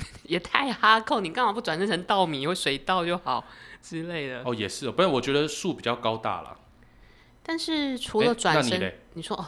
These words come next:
Speaker 1: 转身吗？我想要转身到，我想，哦，我有想过这件事情。如果可以转身的话，我要当，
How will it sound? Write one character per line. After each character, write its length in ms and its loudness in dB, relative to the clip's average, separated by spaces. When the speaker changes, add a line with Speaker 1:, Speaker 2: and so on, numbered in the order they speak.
Speaker 1:
转 220 -8
身 200 -6
吗？ 440 -8
我 80 -14
想 160 -4
要 60 -2
转 240 -10
身 180 -8
到， 300 -6
我 100 0
想， 160 -6
哦， 80 2
我 140 4
有 60 4
想 200 -4
过 100 0
这 100 0
件 180 2
事 180 -2
情。 240 -8
如 120 2
果 80 4
可 140 -4
以 60 0
转 240 -2
身 140 -6
的 80 -4
话， 140 0
我 120 -2
要 80 2
当， 440 0